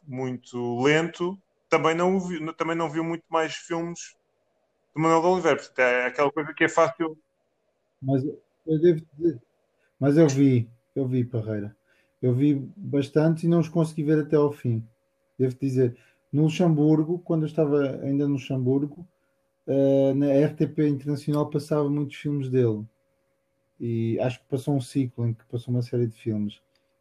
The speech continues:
Speaker 2: E, e devo dizer que tentei ver mais do que um. Não consegui nunca acabar nenhum até ao fim.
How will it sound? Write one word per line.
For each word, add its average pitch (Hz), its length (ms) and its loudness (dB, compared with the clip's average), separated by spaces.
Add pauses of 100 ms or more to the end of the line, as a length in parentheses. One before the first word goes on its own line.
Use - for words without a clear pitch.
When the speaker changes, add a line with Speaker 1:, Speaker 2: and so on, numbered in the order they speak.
(120)
Speaker 2:
E, 120 840 0
e 110 60 -2
devo 131 220 -2
dizer 139 300 0
que - 80 -20
tentei 135 460 0
ver 117 460 -2 (360)
mais 123 280 0
do 120 80 -2
que 117 160 -10
um. 117 100 -2
Não 151 180 -4
consegui 147 380 -6
nunca 135 500 -4
acabar 127 380 -4
nenhum 127 180 -2
até 120 160 -6
ao 113 120 -6
fim. 107 240 -16